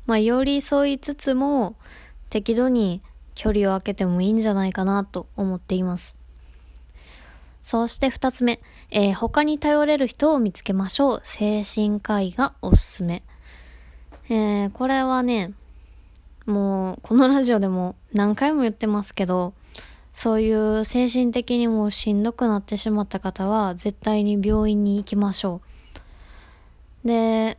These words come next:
さっきも言ったんですけど、やっぱり理解してもらえる人ってそんなに近くにいる、多くいるわけじゃないですよね。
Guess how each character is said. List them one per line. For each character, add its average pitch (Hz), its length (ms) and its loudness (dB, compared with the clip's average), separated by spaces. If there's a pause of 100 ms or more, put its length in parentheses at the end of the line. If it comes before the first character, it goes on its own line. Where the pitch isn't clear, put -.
(120)
さ - 160 -8
っ 208 40 -10
き - 160 -4
も 254 80 0
言 226 80 -2
っ - 20 -20
た 214 160 -2
ん 202 80 2
で 190 80 -2
す 190 100 -12
け - 160 -4
ど、 190 320 0 (480)
や 220 100 -2
っ - 20 -8
ぱ 269 200 0
り 208 300 0
理 240 140 0
解 247 480 0
し - 120 -8
て 214 200 0
も 208 180 0
ら 214 260 0
え 214 60 0
る 208 160 -2
人 190 420 -2
っ 180 40 -12
て - 260 -8
そ 233 160 -2
ん 294 340 0
な 302 120 0
に 285 240 0
近 - 240 -4
く 208 180 -2
に 185 300 -2
い - 20 0
る、 208 340 0 (280)
多 226 200 0
く 190 200 -2
い 180 80 0
る 185 100 -2
わ 208 140 0
け 190 160 -2
じ 175 80 -2
ゃ 170 80 -2
な 170 160 -2
い 208 80 2
で 196 100 0
す 185 140 -8
よ 175 80 0
ね。 180 180 -2